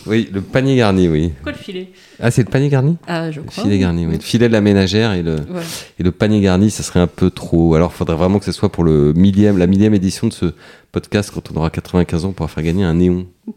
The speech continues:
Speaker 1: Peut-être, d'ailleurs, avec nos amis écolos et Tutti Quanti, on aura peut-être même plus le droit de, d'enfermer du néon dans des tubes. Donc, euh,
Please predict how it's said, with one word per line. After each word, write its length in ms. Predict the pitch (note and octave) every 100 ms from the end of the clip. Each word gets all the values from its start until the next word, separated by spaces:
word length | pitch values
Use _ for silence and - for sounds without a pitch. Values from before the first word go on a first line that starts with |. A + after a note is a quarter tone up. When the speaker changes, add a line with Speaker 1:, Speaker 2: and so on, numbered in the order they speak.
| -
Speaker 1:
Peut-être, 240 | F2+ -
d'ailleurs, 520 | E2+ F2 F2+ G#1 A#1+ -
avec 200 | E2 -
nos 160 | E2+ D#2+
amis 240 | E2 E2+
écolos 400 | D2+ C#2+ E2 F2+ E2
et 140 | D#2
Tutti 240 | - - -
Quanti, 280 | E2+ D#2+ G2+
on 40 |
aura 140 | D#2
peut-être 220 | - - E2
même 120 | E2
plus 140 | -
le 60 | F#2
droit 160 | G2
de, 140 | E2+ C#2
d'enfermer 420 | D#2 D#2 E2 F2+
du 100 | E2+
néon 200 | E2 F2
dans 100 | E2
des 140 | D#2+ D2+
tubes. 240 | G2+ F#2
Donc, 220 | D2+
euh, 80 | -